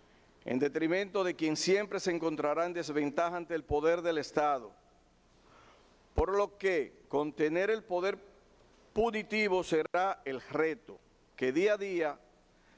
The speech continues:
tendrán que superar, sabiendo que será la única forma válida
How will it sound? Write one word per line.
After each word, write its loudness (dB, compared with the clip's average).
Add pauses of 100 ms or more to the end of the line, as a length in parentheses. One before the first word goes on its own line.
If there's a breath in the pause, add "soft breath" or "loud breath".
(100)
tendrán 0
que -8
superar, -2 (640)
sabiendo -2
que -6
será 0
la 0
única -4
forma -2
válida -2